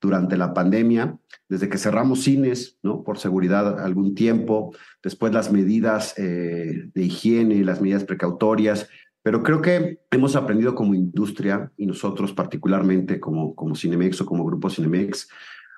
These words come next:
a poder entender perfectamente lo que ahora necesita nuestro invitado.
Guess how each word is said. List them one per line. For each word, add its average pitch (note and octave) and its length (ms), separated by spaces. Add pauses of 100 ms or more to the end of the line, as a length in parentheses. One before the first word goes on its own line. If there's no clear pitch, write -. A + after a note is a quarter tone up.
(100)
a G#2 160
poder C#3 440
entender A#2+ 520
perfectamente C3 1120 (180)
lo G#2+ 260
que A#2 140
ahora A#2+ 380
necesita A2 1040
nuestro F#2 340
invitado. F2+ 720